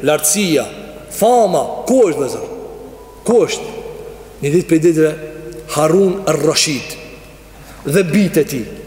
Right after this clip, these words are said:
Me kanë kanë jetu, dhe zërë, këto? Kanë jetu me Imam Malikun,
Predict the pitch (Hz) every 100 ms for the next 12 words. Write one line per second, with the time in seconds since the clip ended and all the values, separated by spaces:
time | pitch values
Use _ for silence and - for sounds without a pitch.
0 | - - - - - - - - - -
1 | 160 247 254 240 220 180 143 127 120 156
2 | 170 156 165 151 147 139 139 127 - -